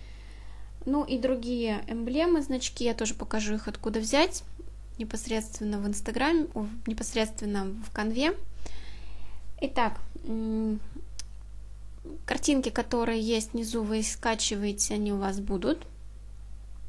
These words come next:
Рекомендую сразу запустить их в загрузки, то есть вот здесь вот есть такой вот, м, иконка «Загрузки» называется, и вы прямо отсюда можете их, э, скидывать,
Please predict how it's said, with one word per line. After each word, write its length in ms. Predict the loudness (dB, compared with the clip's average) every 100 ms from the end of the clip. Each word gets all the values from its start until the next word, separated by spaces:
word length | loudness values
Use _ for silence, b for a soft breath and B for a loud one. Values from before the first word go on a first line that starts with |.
| -4 0
Рекомендую 540 | 2 4 4 6 4
сразу 380 | 8 8 8 6
запустить 480 | -4 -4 -4 -2 -2
их 80 |
в 40 | 0
загрузки, 540 | 0 2 2 2 -2
то 140 | 0 0
есть 140 | 0
вот 100 | 0
здесь 200 | 2 2
вот 120 | -2
есть 420 | -2 -2 -2 -4
такой 320 | -4 -2 -2 -2
вот, 120 | -2 -4 -6 -4
м, 240 | -2 -2 -2
иконка 460 | -2 4 2 2
«Загрузки» 500 | -2 0 -2 -2 -4
называется, 680 | -2 0 4 4 4 2 -2 -2 B B B B B
и 140 | 2 4
вы 160 | 4
прямо 380 | 4 6 4 4
отсюда 380 | 0 2 2 2
можете 500 | 2 0 -2 -4 -2
их, 400 | -2 -2 -4 -6
э, 880 | -2 2 2 4 2 2 0 -2 -4 -6 -10 -10
скидывать, 600 | -6 -2 2 2 2 -2